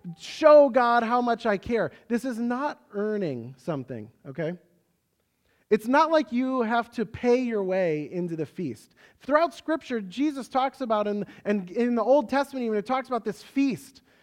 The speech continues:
that we're invited to. Things like fasting don't purchase your ticket, okay?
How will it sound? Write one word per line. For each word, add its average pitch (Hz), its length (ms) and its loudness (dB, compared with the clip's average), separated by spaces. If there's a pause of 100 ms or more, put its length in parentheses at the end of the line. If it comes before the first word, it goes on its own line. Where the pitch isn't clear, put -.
(120)
that 202 120 6
we're 220 140 4
invited 208 520 -2
to. 135 220 -4 (600)
Things 339 180 4
like 285 160 2
fasting 254 460 0
don't 220 200 -2
purchase 247 460 -6
your 175 80 -6
ticket, - 400 -10 (340)
okay? 180 300 -6